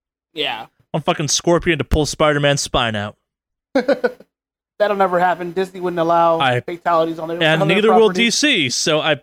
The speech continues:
Speaker 2: I, yeah, like, that, that's, that, that's the reality of it, but
Speaker 1: Yeah. Hmm.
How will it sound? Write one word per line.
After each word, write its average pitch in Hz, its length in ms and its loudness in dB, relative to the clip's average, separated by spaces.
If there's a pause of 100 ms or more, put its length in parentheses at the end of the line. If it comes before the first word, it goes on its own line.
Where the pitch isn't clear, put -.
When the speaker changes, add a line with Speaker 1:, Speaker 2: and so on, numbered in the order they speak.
(100)
Speaker 2:
I, 143 140 -8 (500)
yeah, 156 380 2
like, 120 120 -4
that, 147 140 -2
that's, 147 260 -2
that, 139 160 -10
that's 147 180 -6
the 160 100 -6
reality 143 560 0
of 104 140 -4
it, 117 240 -8
but - 220 -4 (600)
Speaker 1:
Yeah. 339 240 2 (640)
Hmm. 359 140 -4